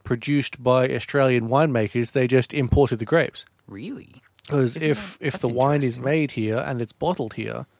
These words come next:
Speaker 1: it's an Australian product.
Speaker 2: Hmm.
Speaker 1: Even
Speaker 2: Made
Speaker 1: though
Speaker 2: with imported <laughs> ingredients.
Speaker 1: Yeah, made with imported ingredients.
Speaker 2: <laughs> I suppose that'd get, get away with, uh, import tax as well, 'cause they're just grapes at that point.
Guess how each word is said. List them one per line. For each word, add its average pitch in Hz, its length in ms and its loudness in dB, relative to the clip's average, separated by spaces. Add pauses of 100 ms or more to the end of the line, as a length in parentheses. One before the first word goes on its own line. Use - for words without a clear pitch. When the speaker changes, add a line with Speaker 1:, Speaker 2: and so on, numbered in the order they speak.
(120)
Speaker 1:
it's 156 160 -8
an 131 60 -4
Australian 117 440 0
product. - 460 -2 (200)
Speaker 2:
Hmm. 160 240 -8 (360)
Speaker 1:
Even 139 240 -2
Speaker 2:
Made 120 160 0
Speaker 1:
though 135 120 2 (100)
Speaker 2:
with 120 80 0
imported 120 340 -6
<laughs> 117 80 -8
ingredients. 120 420 -10
Speaker 1:
Yeah, 160 220 2
made 120 220 0
with 117 120 -8
imported 117 300 -4
ingredients. 123 540 -6
Speaker 2:
<laughs> - 40 -12
I - 400 -18
suppose - 240 -4
that'd 110 260 -4
get, 110 200 -4 (200)
get 113 140 -2
away 107 280 -4
with, 107 220 -10 (140)
uh, 101 220 -8 (580)
import 131 380 -10
tax - 340 -14
as 104 120 -16
well, 139 200 -10
'cause 117 240 -20
they're 101 80 -16
just 101 300 -14
grapes 135 340 -14
at - 60 -20
that 131 220 -10
point. - 260 -16